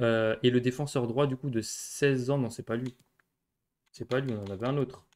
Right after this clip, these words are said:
C'était lui ? Non, c'était lui. C'était, euh, Marius Egli. Marius Egli, pareil, hein, seize ans, soixante-deux de général, c'est pas mal du tout, hein. C'est pas mal du tout. C'est aussi pas mal. Ouais, c'est, c'est,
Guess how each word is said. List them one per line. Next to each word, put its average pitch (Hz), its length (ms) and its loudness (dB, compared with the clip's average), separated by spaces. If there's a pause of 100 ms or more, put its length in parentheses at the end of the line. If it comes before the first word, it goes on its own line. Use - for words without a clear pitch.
C'était 156 200 0
lui ? 247 180 -4 (100)
Non, 123 120 2
c'était 123 180 2
lui. 113 160 -2 (480)
C'était, 165 400 8
euh, 143 80 12
Marius 202 800 8
Egli. 170 460 6
Marius 156 480 6
Egli, 175 520 6 (420)
pareil, 165 320 10
hein, 165 80 4
seize 135 400 4
ans, 143 120 6
soixante-deux 127 580 0
de 123 60 -2
général, 120 520 2
c'est - 200 -14
pas 113 120 -2
mal 123 140 0
du 123 140 -6
tout, 135 180 -2
hein. 127 100 0 (640)
C'est - 180 -6
pas 127 140 2
mal 127 200 6
du 123 180 -4
tout. 156 580 0 (480)
C'est - 160 -6
aussi - 260 -6
pas 127 240 -2
mal. 131 220 2
Ouais, 101 220 -8
c'est, 117 200 -12
c'est, - 180 -16